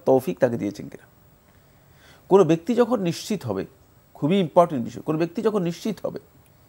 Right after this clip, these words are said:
যে আল্লাহ সুবহানাহু ওয়া তাআলা তাকে দোয়া করতে তৌফিক দিয়েছেন,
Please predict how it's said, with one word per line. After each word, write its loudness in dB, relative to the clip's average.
যে 2
আল্লাহ 4
সুবহানাহু 0
ওয়া 0
তাআলা 4
তাকে 2
দোয়া 8
করতে -4
তৌফিক 2
দিয়েছেন, -4